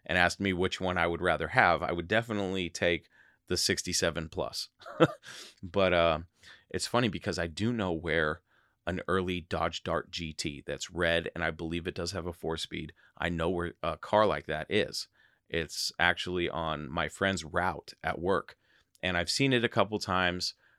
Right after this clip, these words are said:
Haven't taken any pictures. I haven't done a Stalking Mopars episode on it, but now I'm inclined to go see if that car is still sitting in that driveway in the same spot and do a Stalking Mopars episode on that car, because I find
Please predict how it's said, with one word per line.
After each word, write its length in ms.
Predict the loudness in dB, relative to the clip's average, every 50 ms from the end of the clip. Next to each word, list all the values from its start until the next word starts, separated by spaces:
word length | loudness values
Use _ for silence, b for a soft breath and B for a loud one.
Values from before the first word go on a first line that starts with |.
| b
Haven't 260 | b 4 4 4 4 2
taken 260 | 2 2 2 2 2
any 160 | 2 0 0
pictures. 480 | -2 -2 -2 -2 -2 -4 -4 -4 -2 0
I 60 | 2
haven't 300 | 4 4 4 4 2 2
done 260 | 2 2 2 0 -2 -2 -2
a 80 | -2 0
Stalking 480 | 0 4 4 4 4 4 2 -2 -2
Mopars 440 | 0 2 0 2 2 2 0 2 2
episode 420 | 0 -2 -2 -2 -2 0 0 0
on 160 | 0 0 0 -2
it, 100 | -4 -6 b b b b b
but 140 | -2 0 2
now 400 | 4 6 6 6 6 6 4 2
I'm 140 | 0 -2
inclined 560 | -2 -4 -4 0 0 2 2 2 0 -4 -8 -12 _ _ _ -10
to 80 | -4 0
go 120 | 0 2
see 180 | 2 2 2 0
if 100 | 2 2
that 180 | 2 0 2 2
car 220 | 2 4 4 4
is 80 | 2 0
still 180 | -2 -2 -2
sitting 320 | 0 0 0 0 0 -2 -2
in 80 | -2
that 160 | -2 -2 -2
driveway 580 | -2 0 2 2 2 2 0 0 0 0 0 -2 -2
in 120 | -4 -6 -4
the 60 | -4
same 280 | -4 -4 -4 -4 -4
spot 420 | -6 -4 2 4 4 4 4 2 -2 b b b b b b b b b
and 420 | -6 -4 -2 -2 -2 -4 -6 -8 -10 -8
do 140 | -6 -4 -4
a 40 | -2
Stalking 400 | 0 2 2 2 2 0 -2 0
Mopars 400 | 0 0 0 0 -2 -2 -2 -4
episode 360 | -6 -4 -6 -6 -6 -4 -6
on 100 | -4 -4
that 160 | -4 -6 -4
car, 260 | -2 0 0 0 -2 _ b b b b b b b
because 300 | -8 -4 -2 -2 -2 0
I 140 | 2 0 0
find 360 | 2 2 2 2 2 0 -2